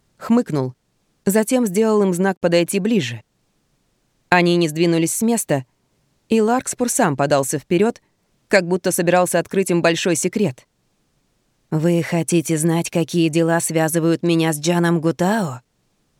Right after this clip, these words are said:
прошептал он. «Джан Гутао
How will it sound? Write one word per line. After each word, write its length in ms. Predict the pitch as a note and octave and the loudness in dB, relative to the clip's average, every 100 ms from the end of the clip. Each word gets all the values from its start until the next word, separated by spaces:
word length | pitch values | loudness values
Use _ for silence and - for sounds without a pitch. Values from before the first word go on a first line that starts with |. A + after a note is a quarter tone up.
| _ _ _ | _ _ _
прошептал 580 | F3 D#3+ D#3 - D3 D3+ | 0 0 -4 -2 -2 -2
он. 200 | C#3 B2 _ _ _ _ _ _ _ _ _ - | -4 -8 _ _ _ _ _ _ _ _ _ -6
«Джан 400 | D3+ F3 E3 D#3 | 0 2 2 0
Гутао 600 | D#3+ C#3 F#3 F3+ D3+ C3 | -2 0 2 2 0 -6